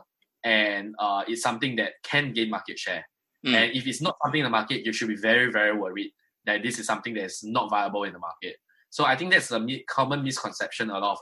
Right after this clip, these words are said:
Speaker 1: entrepreneurs have. And, uh, this is something that I like to share with them, that they should,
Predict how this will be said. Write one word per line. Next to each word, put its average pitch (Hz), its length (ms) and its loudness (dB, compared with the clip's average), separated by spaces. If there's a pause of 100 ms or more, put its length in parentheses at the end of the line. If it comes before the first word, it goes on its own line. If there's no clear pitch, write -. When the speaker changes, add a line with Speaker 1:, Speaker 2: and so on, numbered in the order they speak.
Speaker 1:
entrepreneurs 98 540 -14
have. 98 200 -2 (460)
And, 98 420 4
uh, 98 220 0
this 131 160 -4
is 120 80 -6
something 110 260 -2
that 98 80 2
I 101 40 2
like 104 120 -4
to - 60 -16
share 101 220 0
with 95 120 -8
them, 95 220 -2
that 95 140 -10
they 98 100 -10
should, - 240 -10